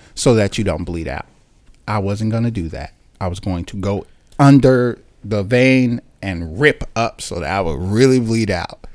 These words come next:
And this was the plan. And so I written,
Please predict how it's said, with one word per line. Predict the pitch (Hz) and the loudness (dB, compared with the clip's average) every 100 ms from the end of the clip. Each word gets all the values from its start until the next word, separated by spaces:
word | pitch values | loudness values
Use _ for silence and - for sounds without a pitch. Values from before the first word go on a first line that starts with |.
| - - - | -20 -20 -6
And | 107 113 | 0 6
this | 147 143 | 6 6
was | 123 | 2
the | 120 | 0
plan. | - 170 139 - - - - - - | 0 0 0 -4 -12 -20 -20 -18 -4
And | 127 | -2
so | - 131 | 2 4
I | 127 | 4
written, | 110 113 139 156 151 151 | 2 2 4 4 2 0